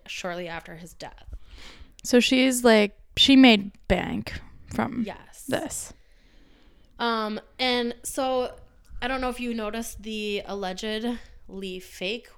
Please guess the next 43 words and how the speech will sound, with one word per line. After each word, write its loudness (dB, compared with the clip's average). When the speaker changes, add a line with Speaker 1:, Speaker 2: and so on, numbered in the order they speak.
Speaker 1:
will. -8
Speaker 2:
Mm-hmm. 0
Speaker 1:
So -2
when -6
I -2
looked -6
into -6
that, -2
it -8
said -6
that -4
Cindy -4
couldn't -8
find -4
the -4
will -6
until -6
she -8
looked -8
in -6
their -6
wedding -6
album -8
when -6
she -8
was -8
gathering -6
photos -10
for -14
his -10
funeral, -12
which, -8
you -4
know, -4
is -6
exactly -6
where -10
I -4
would -4
keep -10
a -10
will, -10
too, -8